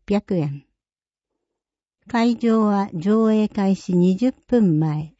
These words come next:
当日券のみ。前売り券の販売はありません。松本ピアノコンサート。ふるさとに寄せ彩る調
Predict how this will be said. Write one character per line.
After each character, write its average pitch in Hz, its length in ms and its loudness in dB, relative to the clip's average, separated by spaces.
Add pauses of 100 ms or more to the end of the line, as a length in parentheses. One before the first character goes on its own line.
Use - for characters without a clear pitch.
(800)
当 214 200 2
日 208 300 -6
券 147 340 -2
の 170 140 0
み。 151 240 -4 (1040)
前 214 340 0
売 208 40 0
り 202 120 0
券 165 300 -2
の 151 100 -2
販 190 300 0
売 220 280 0
は 202 300 -4
あ 180 100 -4
り 165 140 -2
ま 165 160 -2
せ 151 220 -8
ん。 151 160 -8 (1800)
松 220 340 0
本 254 320 2
ピ 208 180 0
ア 254 100 0
ノ 254 140 0
コ 240 140 -4
ン 214 120 0
サ 170 180 -6
ー 156 120 -4 (100)
ト。 147 220 -8 (920)
ふ 247 180 -4
る 320 100 0
さ 226 200 -2
と 180 120 -6
に 160 200 -2
寄 160 100 -2
せ 175 340 -4
彩 233 480 -2
る 170 140 -4
調 - 180 -10